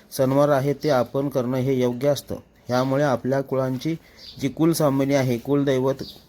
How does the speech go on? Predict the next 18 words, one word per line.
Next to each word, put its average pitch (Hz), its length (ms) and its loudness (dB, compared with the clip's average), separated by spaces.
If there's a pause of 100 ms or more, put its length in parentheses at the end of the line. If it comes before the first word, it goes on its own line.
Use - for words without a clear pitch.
(800)
आपल्या 135 280 2
ग्रामदैवत, 135 680 2
कुळांचे 131 480 0
जे 135 160 0
दैवत 127 380 2
आहेत 120 240 2 (260)
त्यांचा 123 320 0
आशीर्वाद 131 360 2
आपल्याला 123 360 0
प्राप्त 117 360 -4
होतो. 165 340 -2 (1500)
गौरी 143 200 6
आवाहनाच्या 165 500 2
दिवशी 151 360 -2 (200)
generally 147 440 0 (420)
काय 151 180 4
केलं 156 300 0
जातं 139 340 0